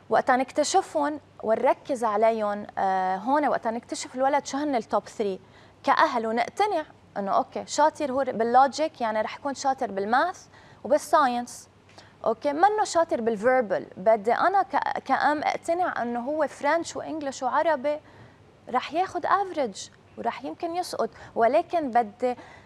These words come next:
انا نمي له الماث والساينس، لانه، آه، بعدين ما رح يستعمل كتير هوليك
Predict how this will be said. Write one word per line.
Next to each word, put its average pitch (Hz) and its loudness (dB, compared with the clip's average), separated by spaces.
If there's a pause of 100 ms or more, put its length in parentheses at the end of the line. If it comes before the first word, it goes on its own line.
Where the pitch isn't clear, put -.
(160)
انا 320 4
نمي 277 -2
له 302 2
الماث 269 2
والساينس، 233 -2
لانه، 240 0
آه، - 0
بعدين 233 2
ما 339 2
رح 381 -2
يستعمل 262 -6
كتير - -6
هوليك 220 -6